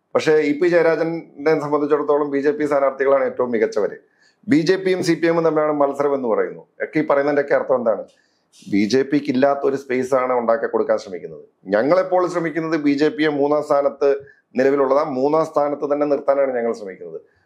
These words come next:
പക്ഷേ സി പി എം ശ്രമിച്ചുകൊണ്ടിരിക്കുന്നത് കോൺഗ്രസ് മൂന്നാം സ്ഥാനത്ത് പോയാലും കുഴ-, പോണെങ്കിൽ പോട്ടെ, മ-, ബി ജെ പിയെ ഒന്നാം സ്ഥാനത്തേക്കോ രണ്ടാം സ്ഥാനത്തേക്കോ എത്തിക്കാനായിട്ടുള്ള ശ്രമമാണ്. ഇപ്പൊ ബി ജെ, ഇ പി ജയരാജന്റെ പ്രസ്താവന എന്താണ്?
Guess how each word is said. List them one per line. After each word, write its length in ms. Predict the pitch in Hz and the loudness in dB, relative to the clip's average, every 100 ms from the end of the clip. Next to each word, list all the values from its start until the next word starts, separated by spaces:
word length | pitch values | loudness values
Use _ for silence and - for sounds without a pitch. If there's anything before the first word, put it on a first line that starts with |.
| _ 120 | _ -2
പക്ഷേ 440 | 135 151 143 - - | 2 2 2 -2 -2
സി 160 | 135 | -2
പി 120 | 131 | 0
എം 120 | 175 156 | 0 0
ശ്രമിച്ചുകൊണ്ടിരിക്കുന്നത് 1040 | 156 143 151 147 143 139 135 147 - _ _ _ _ - | -2 0 0 0 0 0 0 -2 -4 _ _ _ _ 0
കോൺഗ്രസ് 400 | 131 175 185 196 | 2 2 0 2
മൂന്നാം 280 | 180 175 | 2 2
സ്ഥാനത്ത് 260 | 165 160 156 | 2 0 0
പോയാലും 480 | 151 143 147 147 147 | 2 2 2 2 2
കുഴ-, 280 | 131 131 - | -2 -2 0
പോണെങ്കിൽ 480 | 135 139 143 147 131 | 0 2 0 -2 -2
പോട്ടെ, 320 | 127 127 147 - _ _ _ - | 0 0 -2 -6 _ _ _ -2
മ-, 400 | 131 131 127 117 123 | 2 2 0 -10 -2
ബി 120 | 131 | 0
ജെ 180 | 139 170 | 2 0
പിയെ 180 | 165 | 0
ഒന്നാം 340 | 170 151 156 156 | 0 0 -2 -2
സ്ഥാനത്തേക്കോ 520 | 147 143 143 139 147 | -2 -2 -2 -2 0
രണ്ടാം 300 | 135 127 135 | 0 0 0
സ്ഥാനത്തേക്കോ 440 | 139 131 131 131 | 0 -2 -4 -4
എത്തിക്കാനായിട്ടുള്ള 540 | 131 131 127 123 120 117 | -4 -2 0 0 0 -2
ശ്രമമാണ്. 440 | 113 107 95 - | -2 -2 0 -2
ഇപ്പൊ 540 | - _ _ _ - 131 | -6 _ _ _ -4 0
ബി 220 | 135 160 | 2 2
ജെ, 120 | 175 | 2
ഇ 260 | 160 151 156 | 2 0 0
പി 80 | |
ജയരാജന്റെ 420 | 185 185 175 175 170 | 2 2 2 0 -2
പ്രസ്താവന 360 | 139 156 160 | -2 -2 -2
എന്താണ്? 320 | 147 135 117 | -2 -2 -2